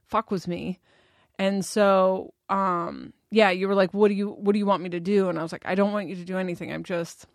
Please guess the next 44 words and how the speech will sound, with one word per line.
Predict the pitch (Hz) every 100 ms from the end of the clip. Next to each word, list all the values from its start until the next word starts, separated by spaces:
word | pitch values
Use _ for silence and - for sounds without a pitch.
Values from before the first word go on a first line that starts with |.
| _ _ _ _ _ _ _ _ _ _ _ _ -
telling | 202 196 196
you |
my | 190 180
feelings." | - 202 240 415 381 - - - - _
Um, | 202 196 196 190 190 -
and | 202 196
then | 202
I, | 202 214
and | 208
then | 214 214 196
sometimes | 247 254 240 202
I |
have | 196 190
to | 180
just, | 175 175
like, | 185 160
talk | - 185 -
it | 165
through | - 233 214 196
and | 175
try | 190
to | 175
figure | - 185 180
out, | 170 170 170
like, | 180 175
get | 165 214
to | -
the | 175
core. | - 190 196 220
I |
try | 202 220
to | 233
get | 220 220
to, | 202
like, | 185 -
one | 160 190 190
sentence. | 175 - 180 160 113 -
What | 202 196
is | 170
the | 156 185
sentence? | - 190 180 143 -
And | -
I'm | 170 160 156
like, | 143